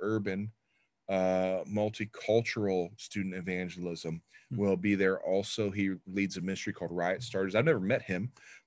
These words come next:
Speaker 1: but I trust, uh, Travis Dean's is
Speaker 2: Yeah.
Speaker 1: our friend and ally with the National Network of Youth Ministries in Pittsburgh. He's putting this together. I trust Travis bring this on. So we have thirty. We have thirty coming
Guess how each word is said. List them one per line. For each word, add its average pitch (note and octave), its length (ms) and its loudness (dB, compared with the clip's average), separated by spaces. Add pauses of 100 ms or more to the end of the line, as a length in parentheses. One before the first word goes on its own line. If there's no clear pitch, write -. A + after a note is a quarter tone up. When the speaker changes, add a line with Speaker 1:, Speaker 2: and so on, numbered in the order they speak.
Speaker 1:
but G2 180 4
I G2 120 4
trust, - 440 -2
uh, G2+ 180 2
Travis G2+ 380 0
Dean's G#2 360 -2 (300)
is - 80 -4
Speaker 2:
Yeah. F#2 60 0
Speaker 1:
our F#2 80 -2
friend G#2 320 -2
and F#2 100 -2
ally F#2+ 220 0
with F#2+ 160 -6
the F2 80 -12
National F#2 320 -4
Network F#2+ 320 -4
of - 40 -12
Youth F#2+ 260 -4
Ministries G2 460 -4
in D#2+ 100 -8
Pittsburgh. G2+ 400 -6 (500)
He's A2 160 0
putting B2 180 -2
this G#2 140 -2
together. G2+ 320 6
I G#2 40 4
trust G2+ 320 0
Travis G2+ 300 2 (220)
bring G#2 160 0
this F#2+ 120 -2
on. G#2+ 120 0
So C3+ 100 2
we G3+ 80 10
have A#3 160 8
thirty. D#3 400 8
We A#2 80 6
have C3+ 120 4
thirty D3+ 360 6
coming A#2 400 2